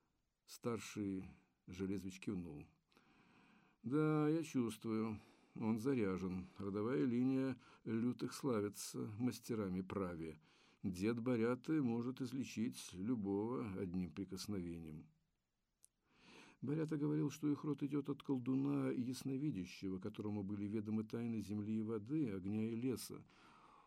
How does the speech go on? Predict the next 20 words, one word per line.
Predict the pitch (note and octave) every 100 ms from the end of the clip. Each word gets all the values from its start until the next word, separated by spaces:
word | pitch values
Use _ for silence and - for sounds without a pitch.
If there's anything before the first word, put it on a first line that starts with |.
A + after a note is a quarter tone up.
| -
Он | D3+ D3 C#3
мог | D3 C3
отвести | A#2 C3 - D3
грозу, | D3 D3+ F#2+ G2+ F#2+ F#2+
умел | G#2 G#2+ C3+
превращаться | A2 A2 G2+ - B2+ - A#2+
в |
животных, | F2 E2+ F2 F2 F2+ E2+
мог | G#2+ C3+
спасти | - G#2 F#2 A#2+
человека | - G2+ A#2 A#2+
от | G2+
беды | F2+ F2+ F2 F#2
или, | F#2+ G#2+
наоборот, | G#2+ F#2 F#2 A2+ G#2+
лишить | F#2 G#2 G#2+
его | F#2+ E2+
разума | F2+ G#2+ A2
и | F2+
жизни. | D#2+ D#2 D#2+ E2